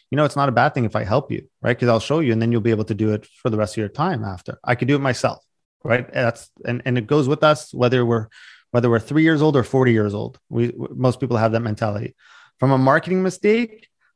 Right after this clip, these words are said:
um, I, I didn't invest enough into, into marketing early on when, you know, we're all complaining about the rising cost of advertising.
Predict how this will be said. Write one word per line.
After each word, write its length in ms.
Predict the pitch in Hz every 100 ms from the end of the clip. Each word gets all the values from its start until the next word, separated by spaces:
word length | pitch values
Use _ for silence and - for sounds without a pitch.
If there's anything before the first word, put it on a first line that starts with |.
| _ -
um, 480 | 127 127 120 127 _ _ _ _ _ _ _ _ _ _ _ _ _ _ _ _ _ _ _ _ -
I, 180 | 131 113
I 100 | 120
didn't 380 | 110 131 127 123
invest 580 | 117 113 98 113 107 -
enough 400 | 104 98 - _ _ _ -
into, 260 | 113 110 -
into 160 | 120 113
marketing 380 | 110 107 113 110
early 300 | 117 113 117
on 340 | 117 120 123
when, 600 | - 117 110 110 110 107 _ _ _ -
you 60 |
know, 100 | 117
we're 140 | 110 113
all 100 | 113
complaining 340 | 120 120 117
about 220 | 110 110
the 60 | 110
rising 340 | 110 113 117
cost 280 | - 110 -
of 100 | 110
advertising. 720 | 110 117 123 131 127 139